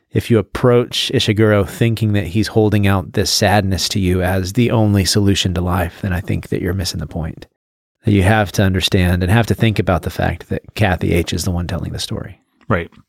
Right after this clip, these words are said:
Speaker 2: That's an interesting idea. The idea that the author teaches you how to read their book.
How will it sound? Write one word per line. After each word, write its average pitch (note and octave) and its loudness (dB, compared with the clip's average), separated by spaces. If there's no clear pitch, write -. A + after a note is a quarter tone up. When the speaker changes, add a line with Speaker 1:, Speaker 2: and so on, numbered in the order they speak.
Speaker 2:
That's A#2 2
an A2+ 0
interesting F#2 0
idea. F2 0
The A#2 2
idea G2 2
that F#2+ -6
the - -4
author G#2 0
teaches A#2 -4
you B2 0
how A#2+ 0
to A#2+ -2
read A#2+ 2
their A#2+ 0
book. - -4